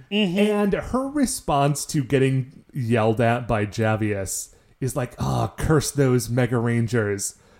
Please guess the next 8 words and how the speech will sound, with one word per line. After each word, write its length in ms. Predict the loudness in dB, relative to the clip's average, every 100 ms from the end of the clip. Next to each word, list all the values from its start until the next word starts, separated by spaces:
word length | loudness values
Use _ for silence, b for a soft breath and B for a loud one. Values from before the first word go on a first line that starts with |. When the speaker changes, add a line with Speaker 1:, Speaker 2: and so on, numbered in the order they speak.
| b
Speaker 2:
They're 120 | 0
causing 420 | 4 4 4 2
Doctor 340 | 2 0 0 4
Hinelar 460 | 6 6 4 4
to 100 | 2
suffer 480 | 0 2 2 4 2
so 300 | 2 2 2
much." 720 | 4 6 8 6 2 -6 -8